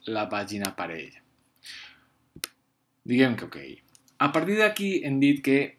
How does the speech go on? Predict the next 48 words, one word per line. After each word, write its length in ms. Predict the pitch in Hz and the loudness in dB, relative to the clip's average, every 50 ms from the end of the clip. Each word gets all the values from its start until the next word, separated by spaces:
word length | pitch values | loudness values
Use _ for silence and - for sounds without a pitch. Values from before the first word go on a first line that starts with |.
| - - | -16 -10
a 140 | 110 107 | -8 -6
veure, 100 | 110 113 | -6 -6
ens 120 | 113 107 117 107 | -6 -6 -6 -4
agradaria 360 | 104 104 110 113 123 135 135 143 | -4 -2 0 2 2 4 4 4
que 80 | 143 | 4
vingués, 480 | 139 135 135 131 135 135 127 127 120 - | 4 4 4 4 4 4 4 2 0 -4
que 100 | - 104 | -6 -8
se 120 | 90 87 90 | -10 -10 -12
succeïren, 800 | 101 - - - 104 107 110 113 107 101 98 98 104 107 107 - - - - - - - | -10 -8 -6 -4 -2 0 0 0 0 -2 -4 -4 -6 -8 -10 -12 -18 -20 -20 -20 -16 -12
eh, 380 | 90 92 90 87 87 87 87 85 | -10 -8 -6 -6 -4 -4 -4 -6
la 80 | 87 87 | -6 -6
pàgina 320 | - 90 87 92 92 92 | -6 -8 -8 -8 -10 -10
imparell, 540 | 95 95 98 - 127 127 127 123 123 123 123 | -10 -6 -2 0 2 4 4 4 4 4 4
la 100 | 120 104 - | 2 0 0
pàgina 320 | 90 87 87 95 95 98 - | -4 -8 -8 -8 -8 -4 -2
parell, 460 | 123 127 127 123 127 123 123 127 135 | -2 0 2 2 4 4 4 4 2
i 140 | 135 127 110 | 2 -2 -2
així 340 | 110 110 107 - - 131 135 143 143 139 - - - - | -2 -2 -2 2 4 6 8 8 6 4 0 -10 -6 0
de 120 | 139 139 143 | 2 4 4
manera 380 | 147 151 156 151 151 151 147 139 | 6 6 6 6 6 6 6 4
successiva 500 | 147 143 - 147 139 139 143 147 139 131 | 0 -2 0 0 2 6 6 6 6 4
fins 160 | 135 135 120 120 | 2 0 -2 -2
al 80 | 117 113 | -4 -2
final. 400 | - 131 131 117 101 90 85 - - - - - | 0 0 2 2 2 0 -2 -6 -12 -16 -16 -10
Així, 240 | - 117 107 113 127 | -6 -4 0 2 2
doncs, 180 | 127 127 123 127 | 2 2 2 -2
el 100 | 131 117 | -2 -2
que 80 | 113 113 | -2 0
hem 80 | 117 | 0
de 80 | 120 117 | 0 0
fer 100 | 131 123 117 123 | 0 2 2 2
és 240 | 127 127 - - - _ _ _ _ _ _ _ _ - | 2 2 0 -4 -8 _ _ _ _ _ _ _ _ -8
entrar 720 | 98 95 90 92 - 113 117 110 101 87 76 - - - _ _ _ _ _ _ _ - | -8 -8 -8 -4 0 2 4 4 4 2 0 -6 -14 -20 _ _ _ _ _ _ _ -8
una 100 | 110 104 | -8 -6
altra 160 | 104 101 110 | -4 -4 -2
vegada 300 | 107 107 110 110 104 101 | 0 2 2 2 2 0
amb 80 | 98 98 | -2 -4
el 80 | 95 90 | -6 -6
botó 220 | 95 95 113 104 110 | -6 -6 -4 -4 -4
del 140 | 113 113 113 107 | -4 -4 -4 -4
ratolí 420 | 104 113 113 113 117 113 117 110 98 - - - | -4 -4 -4 -2 0 0 0 0 -2 -4 -8 -8
a 80 | 90 | -8
la 100 | 90 - | -8 -6
pàgina 360 | - 95 95 95 104 107 113 - | -8 -8 -6 -6 -6 -6 -2 0
parell, 380 | 143 151 175 180 185 190 220 214 - _ _ _ _ _ _ _ _ _ _ _ _ _ | 2 4 4 4 4 0 -2 -8 -18 _ _ _ _ _ _ _ _ _ _ _ _ _
clicar 320 | - 92 90 82 87 82 85 | -12 -12 -10 -8 -6 -6 -6
en 80 | 85 | -8
Modify 640 | 87 90 98 117 123 123 - 170 165 165 165 170 | -10 -8 -6 -6 -4 0 4 6 8 8 8 8